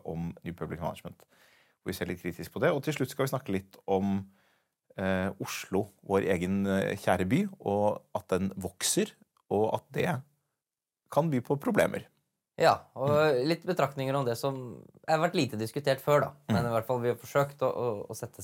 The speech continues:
Speaker 2: lage noen, produsere noen nye innsikter.
Speaker 1: Mm. Men la oss begynne litt grann med, med problemene innad i, i Høyre, Aksel. Du har skrevet en, eh, en artikkel som tar opp noen utfordringer, eh, i forholdet mellom Høyre og velg-,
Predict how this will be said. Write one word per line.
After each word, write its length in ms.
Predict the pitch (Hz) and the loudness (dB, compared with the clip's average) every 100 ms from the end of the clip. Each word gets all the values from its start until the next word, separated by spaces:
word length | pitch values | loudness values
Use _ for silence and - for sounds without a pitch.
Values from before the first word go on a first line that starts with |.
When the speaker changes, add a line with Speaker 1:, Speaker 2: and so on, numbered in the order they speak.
| - | -2
Speaker 2:
lage 240 | 107 92 92 | 2 2 0
noen, 340 | 98 98 92 - | -6 -6 -8 -4
produsere 260 | 147 151 160 | 0 4 4
noen 140 | 151 | 6
nye 140 | 156 120 | 4 4
innsikter. 340 | 101 - - _ - | 0 -6 -12 _ -10
Speaker 1:
Mm. 120 | 113 - - - - | -10 -8 -12 -10 2
Men 80 | 196 | 4
la 40 | |
oss 60 | 208 | 6
begynne 180 | 208 160 | 4 4
litt 100 | 143 | 4
grann 160 | 127 | 4
med, 320 | 131 131 131 | 6 8 6
med 360 | 131 131 131 127 | 6 6 6 4
problemene 440 | 139 101 95 107 | 4 4 4 2
innad 220 | 92 90 98 | 2 4 6
i, 440 | 95 95 92 101 | 6 6 6 4
i 40 | |
Høyre, 580 | 92 82 87 85 85 87 | 2 2 4 6 6 4
Aksel. 300 | - - 110 107 | 0 0 0 2
Du 80 | |
har 80 | 123 | 2
skrevet 280 | - 110 85 | 4 2 4
en, 300 | 92 92 95 _ _ _ _ _ - | 2 2 -2 _ _ _ _ _ -2
eh, 300 | 107 101 98 | 2 4 4
en 80 | 113 | 2
artikkel 420 | - - - 147 | -2 -4 0 2
som 140 | 147 | 2
tar 160 | 139 104 | 4 4
opp 100 | 90 | 4
noen 280 | 107 107 110 | 0 0 -2
utfordringer, 760 | 110 82 - 95 92 98 110 107 | -4 -6 -2 0 2 2 2 2
eh, 640 | 107 104 104 101 101 101 101 | 4 4 4 2 0 -2 -4
i 20 | |
forholdet 300 | 104 85 87 | -2 0 0
mellom 180 | 95 101 | 0 2
Høyre 200 | 85 90 | 2 2
og 80 | |
velg-, 320 | 90 78 - | 2 -2 -6